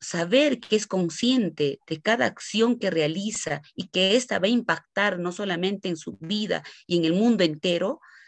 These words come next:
tiene mucha importancia, tiene mucha relevancia, y cuando eres consciente y mucho más eres competente,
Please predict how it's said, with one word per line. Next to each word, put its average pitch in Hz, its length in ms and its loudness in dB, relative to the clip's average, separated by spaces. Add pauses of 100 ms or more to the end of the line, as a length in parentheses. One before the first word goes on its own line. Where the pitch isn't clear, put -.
(140)
tiene 311 320 6
mucha 208 440 2
importancia, 151 920 -2 (200)
tiene 226 240 0
mucha 240 340 2
relevancia, 165 640 0
y 156 80 -12
cuando 165 320 -2
eres 202 180 -4
consciente 202 720 -2
y 175 140 -4
mucho 208 300 -2
más 180 200 -2
eres 180 240 -4
competente, 220 920 -2